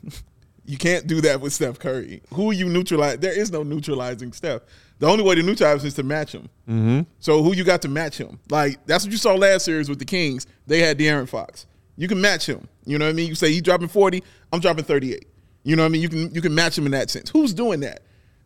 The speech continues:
Speaker 1: in a seven-game series against Steph Curry and also defending Steph?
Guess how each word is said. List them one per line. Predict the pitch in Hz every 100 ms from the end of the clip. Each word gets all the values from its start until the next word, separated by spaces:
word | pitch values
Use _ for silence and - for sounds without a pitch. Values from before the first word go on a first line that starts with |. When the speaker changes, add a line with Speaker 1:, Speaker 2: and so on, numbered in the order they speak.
| _
Speaker 1:
in | 175 180
a | 165
seven-game | 220 196 175 175 170
series | 190 180 156 156
against | 143 160 -
Steph | - 170 147
Curry | 220 143 123 120 - _ _
and | 175 180
also | 175 190 190
defending | 160 156 180 170 135 120
Steph? | - 85 -